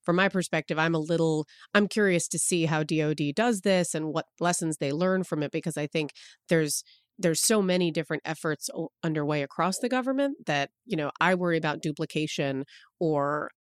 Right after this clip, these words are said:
overstressing the private sector resources that they might be using for their test bed might mean that nist or N T I A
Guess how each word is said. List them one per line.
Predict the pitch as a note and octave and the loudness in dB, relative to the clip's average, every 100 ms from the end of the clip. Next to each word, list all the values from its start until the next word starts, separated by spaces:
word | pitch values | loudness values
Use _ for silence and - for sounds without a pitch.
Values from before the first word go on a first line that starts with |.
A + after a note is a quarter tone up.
| - | -2
overstressing | F3 D#3+ D3+ - E3 D3+ - D3 A#2+ C3+ - | -2 0 -4 -4 -2 -2 -2 -2 -4 -6 -8
the | |
private | - D#3 D3 - | -4 -4 -4 -4
sector | D#3 - C#3+ | -6 -4 -4
resources | D3 D#3 D#3 D3+ - D#3+ - | -4 -4 -4 -6 -6 -8 -8
that | - | -6
they | E3 D#3+ | -2 0
might | D#3+ - | 0 -2
be | D#3 | -4
using | D3 D3 C#3+ C#3+ | -2 -2 -2 -4
for | C#3+ | -4
their | D#3+ A3 | 0 0
test | A3 F3+ E3 - | 0 -2 -4 -2
bed | D#3+ D#3 D3+ - - - | 0 0 -2 -8 -20 -4
might | E3 E3 | 0 2
mean | F3+ D#3 D3+ | 0 0 0
that | C#3+ | -2
nist | E3 D#3+ D3+ - - | -2 -2 -2 -6 -8
or | D#3+ D3+ C#3+ | -6 -4 -2
N | D#3 D3+ | -4 -6
T | - | -6
I | D3 C#3+ | -6 -2
A | F#3 G#3 F#3 E3+ | 0 2 0 0